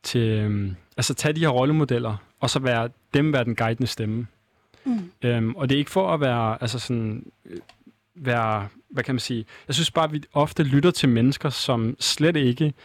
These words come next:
Speaker 1: lever den tilværelse, som vi gerne vil leve. Så jeg har altid bare spurgt mig selv: "Okay, den feedback og kritik, som jeg får fra, fra det her menneske, øhm, er der hold i det? Altså,
Speaker 2: Mm.
Speaker 1: har de selv udlevet nogle af de resultater, eller har de selv den tilværelse, jeg gerne vil have?" Og hvis svaret var nej,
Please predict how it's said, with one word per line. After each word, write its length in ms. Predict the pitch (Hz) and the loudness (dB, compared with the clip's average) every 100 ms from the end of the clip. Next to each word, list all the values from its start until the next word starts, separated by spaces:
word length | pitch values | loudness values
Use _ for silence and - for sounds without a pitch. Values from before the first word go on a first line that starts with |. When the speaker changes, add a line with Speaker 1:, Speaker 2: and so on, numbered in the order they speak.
| - - | -12 2
Speaker 1:
lever 260 | 135 160 | 4 6
den 160 | 143 131 | 6 4
tilværelse, 520 | 143 135 127 113 123 | 4 2 4 2 0
som 160 | 127 147 | 2 4
vi 80 | |
gerne 180 | 202 135 | 4 2
vil 100 | 110 | 0
leve. 200 | 107 113 | -2 -4
Så 120 | - | -2
jeg 60 | 131 | 0
har 60 | 143 | 0
altid 180 | 147 160 | -2 0
bare 140 | 143 | 0
spurgt 300 | - 165 156 | 2 0 2
mig 120 | 147 | 2
selv: 240 | - 131 - | 2 -2 0
"Okay, 320 | 160 - 117 - - - - _ - | -2 2 0 -2 -10 -20 -20 _ 0
den 140 | 185 | 0
feedback 440 | 165 160 131 139 160 | 2 -4 -2 0 0
og 80 | 156 | -2
kritik, 340 | - - 147 | -6 -4 -4
som 140 | - 127 | 0 0
jeg 100 | 113 | 0
får 240 | 143 131 | 0 0
fra, 540 | - 120 110 104 104 110 - - | -2 -2 -2 -4 -6 -8 -12 -6
fra 120 | 120 | 0
det 80 | 117 | 2
her 80 | |
menneske, 460 | 113 110 120 - 127 - - - _ - | 2 2 0 0 -4 -6 -20 -20 _ -4
øhm, 540 | 123 117 110 104 120 _ _ _ - | -2 0 0 -2 -6 _ _ _ -6
er 60 | 131 | -2
der 60 | 117 | 2
hold 220 | 156 185 | 2 2
i 40 | |
det? 240 | 131 117 104 _ _ | 0 -4 -4 _ _
Altså, 180 | 131 123 | 0 2
Speaker 2:
Mm. 160 | 107 95 | 2 -2
Speaker 1:
har 180 | - 165 | -2 0
de 100 | 160 | 0
selv 300 | - 180 151 - | 0 0 0 2
udlevet 500 | 156 156 127 110 101 - - | 4 6 4 2 0 -8 -2
nogle 180 | 139 135 | 4 4
af 80 | 131 | 4
de 140 | 131 | 0
resultater, 480 | 120 113 - 131 120 | -2 -2 -2 0 0
eller 300 | 117 113 127 | 0 0 0
har 140 | - 151 | 0 -2
de 80 | |
selv 180 | 131 160 | 0 0
den 120 | 139 | 2
tilværelse, 440 | - 147 135 117 131 | 2 2 0 0 2
jeg 100 | 160 | 2
gerne 140 | 139 | 2
vil 60 | 117 | 2
have?" 100 | 127 | 0
Og 40 | |
hvis 80 | 117 | -2
svaret 260 | - 156 165 | 2 2 2
var 80 | 147 | 2
nej, 300 | 143 170 | 2 0